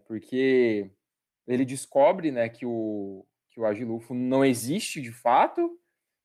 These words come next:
e ele faz essa comparação entre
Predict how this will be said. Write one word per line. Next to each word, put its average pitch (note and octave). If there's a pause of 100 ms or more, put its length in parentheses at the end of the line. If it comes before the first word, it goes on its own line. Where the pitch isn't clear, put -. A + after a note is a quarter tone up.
(460)
e D#3
ele D3+
faz F3+
essa C#4+
comparação E3
entre B2+